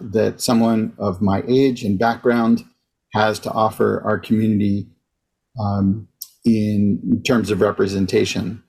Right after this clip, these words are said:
I've lived in the neighborhood of Richmond for the last eight years and been part of our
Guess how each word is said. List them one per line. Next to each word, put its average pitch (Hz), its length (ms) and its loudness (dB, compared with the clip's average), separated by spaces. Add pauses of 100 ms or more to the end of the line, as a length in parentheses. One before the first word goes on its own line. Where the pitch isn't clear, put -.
(320)
I've 107 160 0
lived 123 340 4
in 113 220 0
the 107 60 -2
neighborhood 117 840 2
of 95 280 -2
Richmond 135 440 2
for 117 80 2
the 104 160 2
last 104 340 0
eight 113 180 -2
years 127 380 2
and 101 160 0
been 104 220 0
part 117 300 0
of 107 200 -2
our 101 360 -2